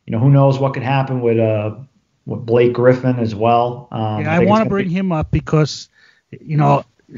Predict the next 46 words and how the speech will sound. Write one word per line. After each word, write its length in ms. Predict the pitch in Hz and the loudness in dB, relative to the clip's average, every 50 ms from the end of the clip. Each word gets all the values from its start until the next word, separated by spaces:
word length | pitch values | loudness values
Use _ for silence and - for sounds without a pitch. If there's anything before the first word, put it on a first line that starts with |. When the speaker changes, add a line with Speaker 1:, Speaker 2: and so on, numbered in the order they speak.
| - - - | -14 -10 -2
Speaker 2:
he 140 | - - 226 | 2 4 4
was 160 | 247 247 190 | 4 4 2
a 60 | 196 | 2
guy 240 | 160 170 165 165 156 | 0 0 0 0 0
I 60 | 151 | -2
thought 300 | - - 180 170 160 127 | -2 0 2 2 2 2
might 260 | 131 139 147 151 151 | 0 -2 0 0 2
have 100 | 151 139 | 2 2
made 240 | 143 147 147 139 - | 2 2 0 0 -2
sense 400 | - - 160 156 156 147 - - | -2 0 0 0 0 -2 -2 -2
when 240 | 143 143 139 135 135 | 0 2 2 2 0
it 100 | 135 117 | 0 0
looked 220 | 135 160 - - | 0 -2 0 0
like 180 | 147 151 139 - | -4 -4 -4 -4
the 100 | - 120 | -4 -2
Harden 300 | 113 143 147 147 143 143 | 0 2 2 2 0 -2
trade 320 | - - 143 143 147 135 | 0 2 2 2 4 4
would 120 | 139 139 135 | 4 2 2
have 100 | 131 - | 2 -2
fallen 340 | - - 143 139 135 135 | -2 -2 0 0 2 0
apart. 480 | 131 127 - - 143 143 147 151 - - - _ _ _ _ _ _ _ _ _ | 0 -2 -2 0 2 2 2 0 -2 -8 -20 _ _ _ _ _ _ _ _ _
But, 220 | - 147 147 135 117 _ _ _ _ _ | 0 0 0 0 -4 _ _ _ _ _
boy, 240 | - 143 170 175 156 | -2 2 4 4 4
is 160 | 139 131 123 | 2 0 0
he 140 | - 151 151 | -2 -4 -4
taking 360 | - - 156 147 - 143 131 | -2 -2 -2 -2 -2 -2 -2
a 140 | 131 127 117 | -2 -2 -2
step 400 | 107 - - - 165 143 - - | -4 -6 -4 -2 -2 -2 -2 0
backwards. 640 | - 143 143 139 - - 143 139 131 120 - - - _ _ _ _ _ _ _ _ | -2 0 0 0 0 2 2 2 2 -2 -8 -12 -14 _ _ _ _ _ _ _ _
What 160 | - 139 160 196 | -2 0 2 2
do 80 | 226 | 2
you, 180 | 240 190 - - | 2 0 0 -2
and 160 | 139 160 165 | 0 2 4
you 120 | 175 202 | 4 4
did 200 | 165 147 196 175 | 4 4 2 4
an 340 | 170 165 156 151 147 139 - _ | 4 4 2 2 0 0 -4 _
article, 720 | - 147 165 170 165 156 - 143 143 139 135 127 - - _ _ - | -4 0 0 0 0 -2 -4 -4 -4 -2 -4 -4 -8 -12 _ _ -8
you 100 | - 147 | -4 -2
know, 100 | 131 127 127 | 0 2 2
where 120 | 135 135 | 4 4
you 200 | 135 135 135 127 | 4 2 0 0
did 280 | 113 113 151 147 135 127 | -2 -2 -2 -2 0 0
your 160 | 135 139 131 | -2 -2 -2
talking 400 | - - 156 143 - - 143 143 | -2 -2 -4 -4 -2 -2 -2 -2
to 60 | 135 | -2
scouts. 640 | - - - - 135 135 139 131 - - - - | -2 -4 -4 -2 0 0 0 0 -2 -4 -8 -8